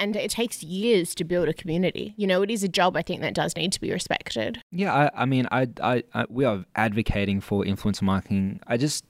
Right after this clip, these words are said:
Speaker 2: yeah, it is a bit sad that, you know, uh, a minority of people, um, decide to have a, have a go at these people that
Speaker 1: Yeah.
Speaker 2: are just doing their job.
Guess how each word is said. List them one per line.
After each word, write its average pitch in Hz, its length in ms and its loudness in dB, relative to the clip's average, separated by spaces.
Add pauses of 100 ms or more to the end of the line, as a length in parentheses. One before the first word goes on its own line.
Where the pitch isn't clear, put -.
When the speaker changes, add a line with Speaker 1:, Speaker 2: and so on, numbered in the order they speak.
Speaker 2:
yeah, 131 200 -4
it 147 120 2
is 170 140 4
a 165 60 2
bit 156 120 0
sad 117 300 0
that, 104 220 -4 (420)
you 120 80 0
know, 107 300 2 (480)
uh, - 240 -4
a 127 100 2
minority 127 560 2
of 110 140 -4
people, 104 560 0 (460)
um, 98 800 0
decide 107 600 0
to 104 200 0
have 107 220 0
a, 110 100 2 (140)
have 101 180 -2
a 107 40 -2
go 98 280 2
at 98 120 -4
these 95 160 -4
people 101 300 -2
that 101 100 4
Speaker 1:
Yeah. 98 240 4
Speaker 2:
are - 40 0
just 131 280 2
doing 110 260 2
their 123 80 2
job. 127 340 -2